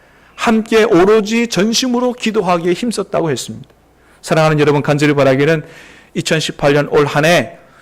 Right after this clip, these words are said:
우리 교회 수요 기도회가 특별히 이렇게 성령의 기름 부으심이 충만한 그런 기도회가 될 수 있게 되기를 주님의 이름으로 축복합니다.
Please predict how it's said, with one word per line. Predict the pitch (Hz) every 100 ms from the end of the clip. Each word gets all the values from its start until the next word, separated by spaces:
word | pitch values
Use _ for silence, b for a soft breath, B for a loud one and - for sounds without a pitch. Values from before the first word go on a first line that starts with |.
| B
우리 | 185 220 226 233 226
교회 | 175 180 190
수요 | 185 - 381 381
기도회가 | - 262 233 170 156 120 - b b b
특별히 | 220 208 214 196
이렇게 | 170 175
성령의 | 151 - 254 302 320 311 294 277 269 277 277 285 B B -
기름 | 240 247 226
부으심이 | 226 208 - 202
충만한 | - 330 349 175 143 120 B B B
그런 | 190 180
기도회가 | 170 156 151 139
될 | 143
수 | 135 156
있게 | 135
되기를 | 131 120 135 254 269
주님의 | 156 143 127
이름으로 | 120 120
축복합니다. | 117 180 165 135 127 120 120 101